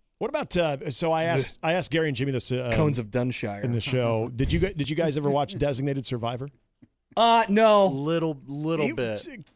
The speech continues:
Speaker 3: First
Speaker 1: Ke-,
Speaker 3: half
Speaker 1: Kiefer?
Speaker 3: of the first
Speaker 1: Yeah,
Speaker 3: season,
Speaker 1: wasn't bad.
Speaker 3: yeah.
Speaker 1: Kiefer Sutherland is Tom Kirkman.
Speaker 3: Mm-hmm.
Speaker 1: Not bad.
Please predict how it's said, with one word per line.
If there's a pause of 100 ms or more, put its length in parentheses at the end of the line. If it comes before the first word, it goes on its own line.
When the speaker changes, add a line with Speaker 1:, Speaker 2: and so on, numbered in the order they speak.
Speaker 3:
First
Speaker 1:
Ke-,
Speaker 3:
half
Speaker 1:
Kiefer?
Speaker 3:
of
the
first
Speaker 1:
Yeah,
Speaker 3:
season,
Speaker 1:
wasn't
bad.
Speaker 3:
yeah.
Speaker 1:
Kiefer
Sutherland
is
Tom
Kirkman. (180)
Speaker 3:
Mm-hmm. (120)
Speaker 1:
Not
bad.